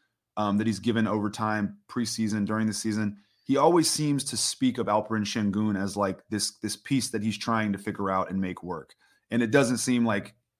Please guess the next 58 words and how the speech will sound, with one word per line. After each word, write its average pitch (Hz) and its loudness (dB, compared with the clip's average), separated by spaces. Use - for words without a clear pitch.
he 120 -4
realizes 101 0
that 98 -4
the 104 -2
answer 101 -2
is, 92 -6
like, 92 -6
literally 98 -2
in, 90 -4
in 110 0
front 101 0
of 85 -2
his 87 -6
face. 80 -10
Just - -6
let 120 4
the 110 -2
guy 92 0
work, 85 -4
right? 98 2
And, 101 -2
and 101 0
so 120 0
it's 113 0
the 127 0
latter. 127 6
I 117 0
think 113 0
the 117 2
ball 120 8
just 110 0
moves. 110 4
And 117 0
I 127 4
think, 180 2
you 151 2
know, 127 4
first 170 0
few 160 2
games 139 4
that 127 0
Şengün 131 2
started, 135 2
it 117 -2
was 117 2
very 117 2
clunky. 117 -4
That's 110 -4
why 117 4
I 107 4
used 110 2
that 104 2
last 107 0
three 113 2
game 107 -2
sample, 110 -4
'cause 95 -8
it, 101 -8